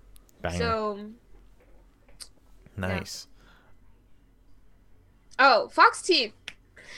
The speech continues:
Speaker 2: um, released an album, Tight.
Speaker 1: Banger.
Speaker 2: Very good album. My
Speaker 1: Banger.
Speaker 2: tenth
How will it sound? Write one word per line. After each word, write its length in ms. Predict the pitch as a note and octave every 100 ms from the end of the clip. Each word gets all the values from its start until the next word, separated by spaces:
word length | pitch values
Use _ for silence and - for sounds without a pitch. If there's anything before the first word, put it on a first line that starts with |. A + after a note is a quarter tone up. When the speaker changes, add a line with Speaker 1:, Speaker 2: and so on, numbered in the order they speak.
| - -
Speaker 2:
um, 420 | B3+ B3+ A3+ G#3
released 320 | B3 C#4+ -
an 60 | B3
album, 420 | B3 C#4 A#3+ G#3
Tight. 400 | - B3 G3+ - - - _ _ -
Speaker 1:
Banger. 260 | G#2 A2 -
Speaker 2:
Very 200 | A#3+ A#3+
good 120 | A#3+
album. 460 | G3+ G#3 G3+ G3+ G#3+
My 100 | G3
Speaker 1:
Banger. 120 | G3+
Speaker 2:
tenth 600 | - A#3 A3 - - -